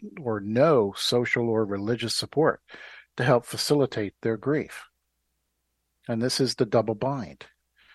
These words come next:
They experience loss and grief just like everybody else, but they're not allowed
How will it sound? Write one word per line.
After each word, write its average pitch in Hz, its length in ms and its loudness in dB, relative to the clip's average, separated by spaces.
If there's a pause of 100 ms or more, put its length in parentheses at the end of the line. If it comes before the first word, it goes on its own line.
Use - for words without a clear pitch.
(260)
They 117 140 2
experience 131 1080 2
loss 123 460 2
and 101 120 -8
grief 120 480 0
just - 220 -4
like 151 160 2
everybody 160 500 0
else, 151 260 0
but - 180 0
they're 117 180 2
not 113 480 -4
allowed 104 500 -4